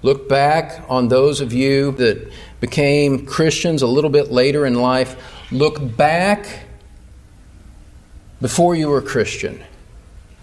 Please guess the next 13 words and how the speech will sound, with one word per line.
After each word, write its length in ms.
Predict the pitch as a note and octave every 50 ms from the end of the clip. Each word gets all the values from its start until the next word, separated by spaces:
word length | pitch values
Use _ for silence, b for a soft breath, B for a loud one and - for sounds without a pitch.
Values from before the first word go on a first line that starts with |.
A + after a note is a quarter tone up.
| B B B B B B B B -
Who 280 | - F3 C4 D4+ D4 C4+
was 320 | B3 A#3+ A3+ G3+ - B2+
it? 340 | A2 F#2 - - - - - - - - - - - - - - - - - - - - - - - - - - - B B B B B B B B B
Who 340 | - D#3 G#3 C4 D4 C#4 B3+
was 340 | C4 C4 B3 A#3+ G3 - C#3+
it 300 | A2+ - - - - - - - - - - - - - - - - - - - - - - - - - - - - - - - - B B B B B B -
that 140 | D#3 D3
had 240 | C#3+ F#3+ G#3 A3 A3+
an 140 | A3 F#3 F3+
impact 640 | F#3 A3 A#3+ A#3+ A3 - G3 G3+ F#3 E3+ - -
on 180 | F#3+ E3 D#3+ D#3
your 180 | D3 D3+ D3+ C#3
life 560 | C3+ C#3 C3 B2 G#2 - - - - -